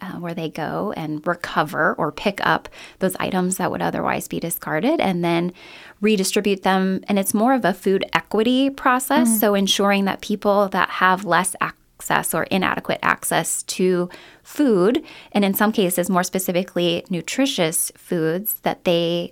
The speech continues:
Speaker 1: are benefiting from those products.
Speaker 2: Mm. Now, is this a project that's ongoing?
Speaker 1: So, i-, i-, a little bit of a backstory.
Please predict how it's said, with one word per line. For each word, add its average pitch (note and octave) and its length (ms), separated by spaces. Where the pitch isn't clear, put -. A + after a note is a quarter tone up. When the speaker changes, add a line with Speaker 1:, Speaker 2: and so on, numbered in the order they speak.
Speaker 1:
are D#3+ 380
benefiting G#3 580
from - 480
those - 180
products. - 520
Speaker 2:
Mm. G#3 160
Now, C4 140
is B3 140
this C4 160
a B3+ 40
project G3 400
that's - 300
ongoing? F#3 560
Speaker 1:
So, C#4+ 420
i-, - 80
i-, - 140
a - 80
little D#4 240
bit E4 120
of D4+ 100
a A#3+ 80
backstory. G#3 800